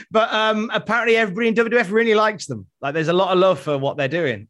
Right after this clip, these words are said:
and, and we're very close to apparently bringing them in. It won't happen for reasons that we will address as we go through it. But, um, yeah, it's looking very much like we're gonna get, uh, uh, uh, this, this Samoan faction very soon. I thought that this would have been a nice place to debut them,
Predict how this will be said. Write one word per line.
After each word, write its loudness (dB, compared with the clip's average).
and, -8
and -6
we're -2
very -2
close -4
to -6
apparently -4
bringing -6
them -6
in. -6
It -6
won't 0
happen -4
for -8
reasons -2
that -16
we -10
will -10
address -12
as -20
we -16
go -14
through -6
it. -12
But, -2
um, -4
yeah, -2
it's -4
looking -4
very 0
much -8
like -2
we're -8
gonna -6
get, -6
uh, -2
uh, -10
uh, -8
this, -8
this -8
Samoan 0
faction -6
very -8
soon. -18
I 2
thought -4
that -4
this -2
would -6
have -2
been -4
a -4
nice -8
place -12
to -18
debut -12
them, -20